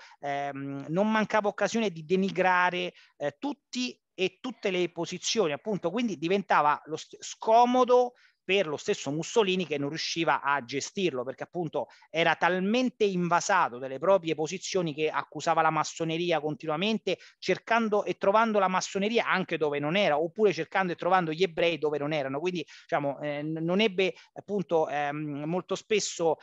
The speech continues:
ehm, eh, un ruolo ben preciso, perché appunto ri-, riusciva anche a creare zizzania eh, all'interno di, eh, queste, questa continua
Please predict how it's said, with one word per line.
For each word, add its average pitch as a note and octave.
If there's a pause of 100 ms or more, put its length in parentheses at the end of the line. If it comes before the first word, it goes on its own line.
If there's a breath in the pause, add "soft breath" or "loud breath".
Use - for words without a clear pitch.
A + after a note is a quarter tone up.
(180 loud breath)
ehm, C#3+
eh, C3+
un E3
ruolo G3
ben F#3
preciso, F#3+
perché D#3+
appunto D#3+
ri-, E3+
riusciva G3
anche A3
a F3+
creare F3+
zizzania G3+ (280 loud breath)
eh, D3
all'interno G3
di, F3+
eh, C#3+
queste, F3
questa E3
continua E3